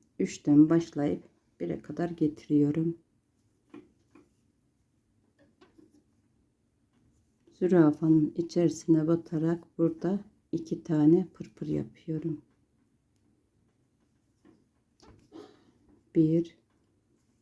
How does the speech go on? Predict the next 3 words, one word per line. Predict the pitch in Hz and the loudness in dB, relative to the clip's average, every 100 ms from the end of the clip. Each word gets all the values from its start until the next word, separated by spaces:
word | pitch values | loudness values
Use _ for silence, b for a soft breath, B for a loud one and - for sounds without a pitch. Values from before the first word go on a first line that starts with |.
| _ _ _ _ _ _ _ _ _ _ _ - | _ _ _ _ _ _ _ _ _ _ _ -12
iki. | 170 - 156 127 _ _ _ _ _ _ _ _ _ _ _ _ _ _ _ _ _ _ _ | -12 -14 -16 -16 _ _ _ _ _ _ _ _ _ _ _ _ _ _ _ _ _ _ _
İki | 175 - - | -14 -14 -12
tane | 160 151 165 190 | -4 4 4 4